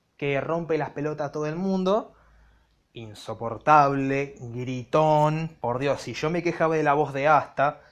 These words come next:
este tipo es, es una patada a los huevos directamente.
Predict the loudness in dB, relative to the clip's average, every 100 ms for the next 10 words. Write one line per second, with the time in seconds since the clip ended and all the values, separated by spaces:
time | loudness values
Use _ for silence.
0 | _ _ _ _ _ _ _ _ -4 -2
1 | -4 -2 -2 2 4 4 2 0 -4 -8
2 | -8 -10 -12 _ _ _ _ _ _ _
3 | _ _ _ _ _ _ -8 -6 -8 -2
4 | -2 -2 -2 -2 0 0 0 2 2 2
5 | 2 2 0 0 -4 -4 -6 -6 -8 -14